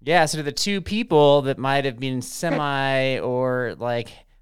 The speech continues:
politely interested <laughs> in where I went, I don't think <laughs> people cared all that much. But, uh, yeah, so I think I shared that I'm a teacher.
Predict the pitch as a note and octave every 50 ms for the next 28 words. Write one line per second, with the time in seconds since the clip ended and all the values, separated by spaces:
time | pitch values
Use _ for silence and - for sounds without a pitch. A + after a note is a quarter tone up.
0 | _ _ - - C3+ B2 A#2+ B2+ C3 - A#2 C3 A#2+ A#2+ B2 - D#3+ D3+ - -
1 | F3+ - - A3+ G#3+ F3 - G3+ F#3+ E3+ - F#3 D3+ D3 D#3 D3 C3+ C3+ C3 B2+
2 | - - _ - - - - _ - - D#3 D#3 D3+ D#3+ - - D#3+ - - G#3
3 | F3+ E3+ - - - F3 D#3+ D#3 D3+ C#3+ C3+ D#3 D3 B2+ B2 A#2 A#2 A#2 - -
4 | A#2 A#2+ A#2+ - _ _ - - - - _ _ _ - A2 A2 A2 A2+ A2 A2
5 | A2 A2 G#2+ A2 A#2 C3+ C3+ C3 C3 B2 - - - - - - - E3 - -
6 | - _ _ _ - C3+ B2+ G#3 - A#3 D#3+ - - A#2 G#2 F#2 G2 F#2 C#2+ F#2+
7 | G2 F#2 - - A2 G2 - G#2 G#2 A#2 C3